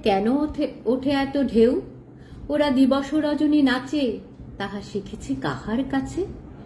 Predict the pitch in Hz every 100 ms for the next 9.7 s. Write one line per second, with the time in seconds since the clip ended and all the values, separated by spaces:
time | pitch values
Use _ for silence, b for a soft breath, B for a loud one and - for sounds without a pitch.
0 | B B B - - 233 226 196 - -
1 | - - 226 226 226 240 240 226 - 233
2 | 233 - 233 226 220 B B B - 240
3 | 262 277 262 226 220 220 269 285 302 285
4 | 285 - 254 277 254 220 214 - - -
5 | - - - 302 302 - 247 254 294 277
6 | 240 220 220 240 247 254 247 403 - -
7 | B B B 302 320 320 - 247 269 339
8 | - 359 370 349 349 339 254 233 175 160
9 | - - - - - 214 196